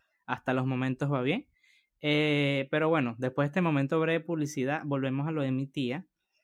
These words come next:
Ella me llama a las ocho de la mañana, me dice, "Hola, Harold, ¿cómo estás? Eh, esto va a afectar a las criptomonedas, ¿verdad?".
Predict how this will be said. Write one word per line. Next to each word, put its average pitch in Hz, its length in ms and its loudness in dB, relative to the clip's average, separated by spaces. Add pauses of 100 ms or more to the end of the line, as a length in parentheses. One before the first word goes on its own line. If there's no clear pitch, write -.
(160)
Ella 151 380 2
me 156 200 2
llama 165 540 -2
a 135 220 0
las 123 640 -8 (300)
ocho 165 340 2
de 185 100 4
la 185 120 4
mañana, 180 400 2
me 160 60 2
dice, 139 380 -4
"Hola, 175 260 4
Harold, 175 340 2
¿cómo 139 200 -2
estás? 175 320 -4 (420)
Eh, 139 200 -4
esto 165 300 2
va 202 80 6
a - 20 4
afectar 214 380 0
a 208 60 -2
las 208 180 -4
criptomonedas, 151 760 2
¿verdad?". 143 360 0